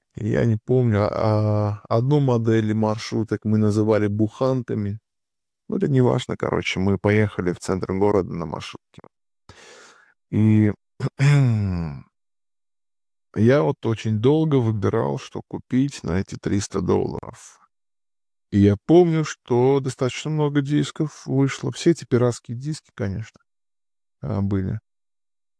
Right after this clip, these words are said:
И вот эти коробки, короче, их очень много было.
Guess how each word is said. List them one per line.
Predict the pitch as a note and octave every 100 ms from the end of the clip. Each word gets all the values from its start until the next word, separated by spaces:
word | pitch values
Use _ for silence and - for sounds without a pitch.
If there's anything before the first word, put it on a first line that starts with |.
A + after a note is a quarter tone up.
| _ -
И | B2 B2+ B2+ B2 B2 A#2+ A#2 A2+ A2 G#2+
вот | F#2+ A2
эти | A#2 A#2
коробки, | - A#2 D#3+ - -
короче, | A2+ C3 C3 A#2+
их | A2
очень | A2 G2+ G#2+
много | G2+ G2 F#2+
было. | F#2+ G2+ F#2 F#2+